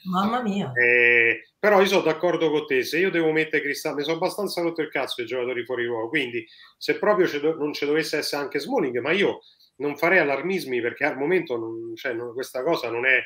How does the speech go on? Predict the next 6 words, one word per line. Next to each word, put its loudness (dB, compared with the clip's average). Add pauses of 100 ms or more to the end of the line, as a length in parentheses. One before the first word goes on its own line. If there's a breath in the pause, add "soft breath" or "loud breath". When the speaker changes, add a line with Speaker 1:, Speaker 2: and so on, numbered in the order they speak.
(340 loud breath)
Speaker 2:
non -4
Speaker 1:
Non 4
Speaker 2:
è 2
Speaker 1:
sembra. -2 (100)
Speaker 2:
assolutamente 0 (360 soft breath)
verificata. 0